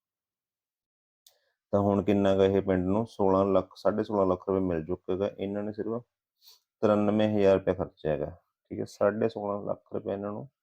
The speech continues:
ਮਿਲਿਆ ਹੈਗਾ, ਸਿਰਫ ਤਰਾਨਵੇਂ ਹਜ਼ਾਰ ਰੁਪਇਆ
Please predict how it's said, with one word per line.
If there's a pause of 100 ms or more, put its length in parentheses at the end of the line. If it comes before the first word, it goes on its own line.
(1200)
ਮਿਲਿਆ
ਹੈਗਾ,
ਸਿਰਫ
ਤਰਾਨਵੇਂ
ਹਜ਼ਾਰ
ਰੁਪਇਆ